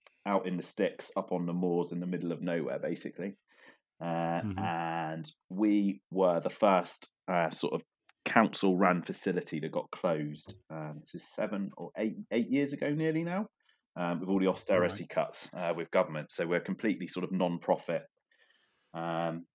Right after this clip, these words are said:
Speaker 1: business. Um, literally what sort of, um, money we get over the till and, uh, memberships, um,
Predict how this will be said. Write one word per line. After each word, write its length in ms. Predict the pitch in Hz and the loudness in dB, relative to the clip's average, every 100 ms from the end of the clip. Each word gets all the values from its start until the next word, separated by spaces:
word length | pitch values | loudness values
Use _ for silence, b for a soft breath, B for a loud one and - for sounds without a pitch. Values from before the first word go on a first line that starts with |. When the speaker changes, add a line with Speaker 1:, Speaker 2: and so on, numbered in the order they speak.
| _ _ _ - _ _ _ - | _ _ _ -18 _ _ _ 2
Speaker 1:
business. 580 | 107 127 117 - - - _ 98 | 2 4 0 0 -14 -20 _ -2
Um, 300 | 90 87 87 | 0 0 -2
literally 380 | 107 - 98 92 | -4 -2 2 2
what 280 | 98 95 - | 4 2 2
sort 160 | 101 | 2
of, 140 | 90 92 | 4 6
um, 360 | 87 87 85 - _ _ _ - - | 4 4 -4 -10 _ _ _ -20 -10
money 300 | 95 92 85 | -4 -2 -2
we 100 | 85 | -4
get 220 | 85 - | -4 -6
over 180 | 92 80 | -6 -10
the 100 | - - | -12 -14
till 500 | - 98 95 90 - | -4 -2 0 -2 -4
and, 540 | 82 82 78 78 78 76 - _ - | -10 -8 -6 -8 -8 -10 -16 _ -14
uh, 240 | 80 78 73 | -10 -10 -10
memberships, 680 | 90 90 80 - 85 - - 87 | -8 -6 -6 -6 -8 -8 -16 -10
um, 220 | 82 | -10